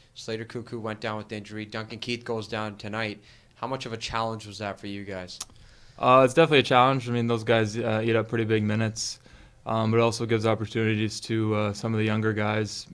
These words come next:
Speaker 2: Rober's come up, and he's played really well for us so far, and, uh, he's a great skater, uh, thinks the game well, and gets his shots through. So,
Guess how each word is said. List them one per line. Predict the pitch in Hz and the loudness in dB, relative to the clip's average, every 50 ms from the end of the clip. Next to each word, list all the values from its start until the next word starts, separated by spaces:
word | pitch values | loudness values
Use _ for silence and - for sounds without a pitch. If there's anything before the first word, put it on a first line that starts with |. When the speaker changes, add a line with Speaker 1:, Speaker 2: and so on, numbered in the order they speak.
| - - | -10 -4
Speaker 2:
Rober's | 113 113 107 104 107 107 104 - | -2 0 0 2 0 0 -2 -2
come | - 117 113 110 | -2 -2 0 0
up, | 107 113 117 110 - | 2 0 0 -2 -2
and | 107 113 | -4 -4
he's | 110 107 | -4 -6
played | 110 - 113 113 110 | -4 -2 -2 -2 0
really | 110 110 110 107 107 | 0 0 0 2 2
well | 110 104 107 107 101 | 2 2 0 0 -2
for | - - 110 | -2 -2 -2
us | 107 101 - | -2 -4 -4
so | - 113 107 | -4 -4 -4
far, | 104 - 113 110 110 110 110 | -2 -2 -2 0 0 0 0
and, | 104 101 104 - - - - - - _ - - | 0 -2 -6 -10 -16 -20 -20 -20 -20 _ -16 -8
uh, | - 107 104 107 | -4 -4 -2 -2
he's | 107 104 | -2 -4
a | 107 | 0
great | 101 117 110 107 - | 2 2 2 2 0
skater, | - - 113 110 110 113 113 113 113 110 110 - - _ _ _ _ - - - - _ _ - | -2 0 2 4 4 6 6 6 4 2 -2 -8 -16 _ _ _ _ -20 -20 -20 -20 _ _ -8
uh, | 110 104 107 107 | -6 -6 -6 -6
thinks | 107 - 117 113 107 - | -4 -4 -4 -4 -4 -4
the | 113 | -4
game | 110 107 107 107 104 | -2 -2 -2 -2 -2
well, | 107 104 104 104 104 104 104 | 0 0 0 0 0 0 0
and | 101 98 98 - - - - - _ | -2 -4 -6 -10 -16 -20 -20 -16 _
gets | - 113 104 - | -6 -6 -4 -4
his | 110 101 | -6 -6
shots | - - 107 107 107 - | -4 -2 0 0 -2 -2
through. | - - 113 104 101 | -4 -4 -4 -4 -4
So, | - - 110 107 101 101 | -4 -4 -2 -2 -2 -4